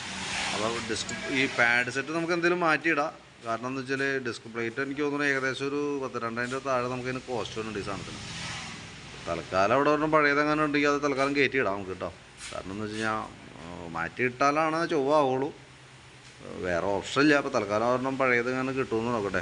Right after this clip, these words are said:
ഉണ്ടെന്നുണ്ടെങ്കിൽ. അപ്പോൾ അതിന് വേണ്ടിയിട്ടാണ് വെയിറ്റ് ചെയ്തുകൊണ്ടിരുന്നത്. അത് കിട്ടുന്നുണ്ടെങ്കിൽ അതും കൂടി എടുത്ത് ഇടാം. അതിന് ശേഷം ബ്രേക്ക് പാഡ് സെറ്റ് മാറ്റിയിടാം,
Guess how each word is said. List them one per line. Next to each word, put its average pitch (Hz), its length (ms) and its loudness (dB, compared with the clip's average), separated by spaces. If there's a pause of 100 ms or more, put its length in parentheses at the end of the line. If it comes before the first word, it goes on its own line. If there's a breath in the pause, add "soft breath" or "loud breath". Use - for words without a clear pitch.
(120)
ഉണ്ടെന്നുണ്ടെങ്കിൽ. 107 560 -2
അപ്പോൾ 107 120 2
അതിന് 92 220 0
വേണ്ടിയിട്ടാണ് 123 460 2
വെയിറ്റ് 117 220 4
ചെയ്തുകൊണ്ടിരുന്നത്. 113 460 0 (920)
അത് 101 140 -4
കിട്ടുന്നുണ്ടെങ്കിൽ 127 440 2
അതും 127 100 0
കൂടി 127 160 2
എടുത്ത് 127 200 2 (180)
ഇടാം. 98 200 -2 (440)
അതിന് 110 280 -2
ശേഷം 131 320 4
ബ്രേക്ക് 123 280 2
പാഡ് 117 220 2
സെറ്റ് 123 260 -4
മാറ്റിയിടാം, 120 420 2